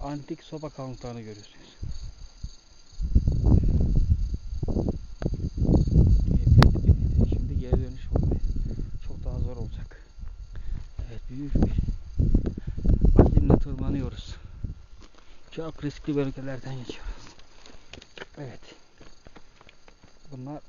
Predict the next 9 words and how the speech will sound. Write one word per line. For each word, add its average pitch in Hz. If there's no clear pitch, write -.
ağaç 156
parçaları. -
Ne 160
işe 143
yarar 143
bilinmiyor. 131
Evet. -
Şu 131
an 139